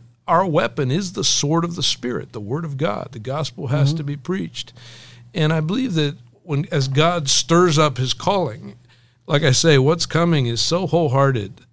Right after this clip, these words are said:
Speaker 1: and I believe there'll be a mission movement out of the Anabaptists. Um, I believe specifically there's a move go-, coming into Europe. Um, I kinda pulled out of Europe, and I really felt the Lord speaking to me that the teams for Europe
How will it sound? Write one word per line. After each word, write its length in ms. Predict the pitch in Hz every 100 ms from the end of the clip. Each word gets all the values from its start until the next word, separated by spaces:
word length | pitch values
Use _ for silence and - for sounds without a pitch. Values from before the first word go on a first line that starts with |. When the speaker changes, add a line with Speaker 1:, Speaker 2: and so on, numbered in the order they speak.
| _
Speaker 1:
and 300 | 160 127 131
I 160 | 135 156
believe 320 | 156 160 120
there'll 120 | 208 175
be 140 | 147
a 40 | 127
mission 520 | 120 135 151 143 113
movement 540 | 127 143 131 104 104
out 180 | 104 117
of 80 | 107
the 120 | 113
Anabaptists. 800 | 107 101 113 113 117 - - - - _
Um, 160 | - 113
I 80 | 113
believe 380 | 123 131 123 143 - _ _
specifically 960 | - - - 120 - 202 151 107 101 - - - - - - - _
there's 200 | - 123
a 60 | 127
move 320 | 131 139 127
go-, 160 | 131 -
coming 320 | - 139 123
into 200 | 117 110
Europe. 460 | 117 127 104 - - - -
Um, 540 | 117 113 110 117 196 202
I 100 | 139
kinda 260 | 143 170
pulled 260 | 143 165 147
out 160 | 123 127
of 60 |
Europe, 420 | 117 107 - - -
and 160 | - 113
I 40 |
really 240 | 110 131 127
felt 240 | 135 123
the 60 | 127
Lord 280 | 131 117 113
speaking 400 | - 127 123 117
to 140 | 117
me 240 | 113 110 107
that 180 | 107
the 120 | 107 104
teams 420 | - 151 147 143 131
for 160 | 120
Europe 480 | 110 123 117 110 -